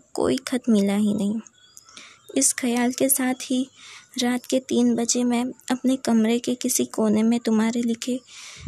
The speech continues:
खतों के ढेर के साथ बैठा था। कई खत पढ़े मैंने, कुछ में तुम्हारे नाम की महक थी, कुछ में काजल का रंग था और कुछ में थी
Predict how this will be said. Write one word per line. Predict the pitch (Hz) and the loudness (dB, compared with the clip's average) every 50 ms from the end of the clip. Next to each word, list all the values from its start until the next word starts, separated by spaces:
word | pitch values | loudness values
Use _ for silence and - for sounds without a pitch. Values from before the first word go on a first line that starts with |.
| - - - | -10 -8 -4
खतों | - 254 240 - 233 240 | -4 -4 -2 -2 -2 -2
के | - - 254 254 | -2 -2 -2 -4
ढेर | 247 - - 247 240 233 254 254 | -4 -4 -4 -2 0 0 0 0
के | - - 247 | 0 0 0
साथ | 240 - 233 220 214 | 0 0 0 -2 -2
बैठा | 226 226 - - - - - 220 214 | -4 -4 -4 -6 -6 -4 -6 -6 -6
था। | 214 - - 214 - - _ _ _ _ _ - - - - - - _ _ _ _ _ - | -8 -8 -12 -16 -18 -18 _ _ _ _ _ -18 -18 -18 -20 -20 -20 _ _ _ _ _ -2
कई | - 277 277 277 | 0 0 2 0
खत | 277 - - 269 247 - _ - | -2 -2 -4 -4 -4 -4 _ -4
पढ़े | - - 226 226 214 | -4 -2 -2 0 0
मैंने, | 208 202 196 196 196 214 214 214 - - - - - - - - - - - - - | 0 0 0 -2 -2 -2 -4 -6 -8 -12 -20 -20 -20 -20 -20 -20 -20 -20 -20 -4 0
कुछ | - 254 - - 247 | 0 0 2 2 2
में | 247 240 | 0 2
तुम्हारे | - 226 226 233 233 220 220 233 226 | 4 4 4 6 4 4 4 4 4
नाम | 226 220 214 214 220 220 | 6 6 4 4 2 2
की | - - 214 | 2 2 4
महक | 208 196 202 214 220 233 240 | 4 4 4 4 2 0 0
थी, | - - - 262 247 254 - - - - - - - - - - - - - - - - - - - - - - - | -4 -8 -6 -4 -4 -4 -6 -12 -20 -20 -20 -20 -20 -20 -20 -20 -20 -20 -20 -20 -20 -20 -20 -20 -20 -20 -20 -10 -6
कुछ | - 240 - - - | -4 -2 -2 0 0
में | 240 233 | 0 0
काजल | 233 - 214 208 196 214 - 240 233 233 - - | 0 -2 -2 -2 -2 -2 -2 -2 -4 -4 -6 -6
का | - 226 226 | -4 -4 -2
रंग | 214 214 214 233 247 254 | 0 0 0 0 0 0
था | - - 254 247 240 - - - - - - - - - - - - - - - - - - - - - - | -2 -4 -4 -4 -4 -6 -10 -20 -20 -20 -20 -20 -18 -18 -16 -18 -16 -18 -20 -20 -20 -20 -20 -20 -10 -6 -4
और | 240 240 | -4 -4
कुछ | 247 - - 220 - - 254 | -4 -4 -4 -4 -2 0 0
में | 240 240 247 | 0 0 0
थी | - - 254 240 262 - | -2 -4 -4 -4 -4 -6